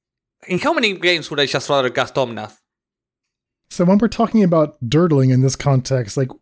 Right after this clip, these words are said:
Speaker 2: which cards are actually dirtling cards or dirtly cards?
Speaker 1: Eladamri's Call, Imperial Recruiter, um, cards that are getting you to your game plan.
Speaker 2: So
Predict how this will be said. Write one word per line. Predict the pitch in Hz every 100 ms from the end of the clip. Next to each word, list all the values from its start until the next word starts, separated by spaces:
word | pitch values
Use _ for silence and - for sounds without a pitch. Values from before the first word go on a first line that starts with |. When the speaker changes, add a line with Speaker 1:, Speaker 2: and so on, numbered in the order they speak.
| _
Speaker 2:
which | 175 220 -
cards | - 185 170 143
are | 147
actually | 143 - 135
dirtling | 120 127 123 117 110 107
cards | 117 120 135 123 -
or | 143 104
dirtly | 127 110 110
cards? | - - 143 135 127 - - _
Speaker 1:
Eladamri's | 175 170 160 143 139
Call, | - 139
Imperial | 131 131 165 160
Recruiter, | 139 139 147 135 127 120 - _ _ _ _ _ _ _ -
um, | 147 139 135 143
cards | - 233 254 -
that | 202 180
are | 170
getting | 190 196 208 185
you | 180
to | 180 165
your | 135
game | 123 117
plan. | 110 101 90 - _ _ _ _ _ _ _ _ _ _
Speaker 2:
So | - 160